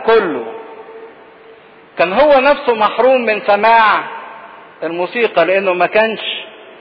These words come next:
بيسمع، كان أصم، لكن أسرى العالم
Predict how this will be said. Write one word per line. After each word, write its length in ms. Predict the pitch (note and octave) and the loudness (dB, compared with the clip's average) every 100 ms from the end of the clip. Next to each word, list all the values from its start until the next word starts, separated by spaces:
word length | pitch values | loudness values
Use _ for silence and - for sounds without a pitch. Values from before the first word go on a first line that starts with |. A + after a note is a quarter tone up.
| - - - | -20 -20 -6
بيسمع، 440 | E3 G#3 - B2 D2+ - - - - - - - _ _ _ _ - | -2 -2 -4 -14 -14 -18 -20 -20 -20 -20 -20 -20 _ _ _ _ -2
كان 200 | A3+ A#3+ | 0 4
أصم، 560 | A3+ G3+ - A#3 A3+ B2+ - - - - - - - - - - - - - - | 4 2 4 2 2 -6 -12 -18 -18 -20 -20 -20 -20 -20 -20 -20 -20 -20 -18 -2
لكن 320 | F3 A3+ G#3+ | 0 0 0
أسرى 460 | - D4 - A#3+ A3+ | 2 2 2 4 6
العالم 600 | G#3+ G#3 C#4 C4+ A#3 | 6 6 6 4 2